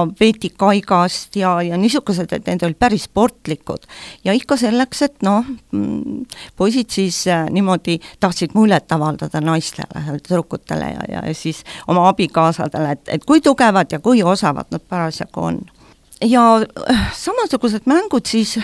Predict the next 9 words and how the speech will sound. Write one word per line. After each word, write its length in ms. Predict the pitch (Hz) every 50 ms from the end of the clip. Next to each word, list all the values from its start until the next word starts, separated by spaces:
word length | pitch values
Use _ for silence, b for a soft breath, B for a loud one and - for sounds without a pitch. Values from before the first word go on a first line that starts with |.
| - - -
olid, 460 | - 240 226 226 220 214 220 _ -
äh, 180 | 196 196 196 190 B B B B B B
nii 140 | 208 202 196
jõulude 440 | 196 233 277 330 370 370 - - 294
ajal 240 | 269 254 254 247 247 B B B B B B -
kui 220 | - 220 226 220 202
ka 380 | - - 202 202 190 190 185 175
nääride 580 | 180 208 254 302 339 330 330 302 262 - - 233
ajal 320 | 233 226 226 226 226 220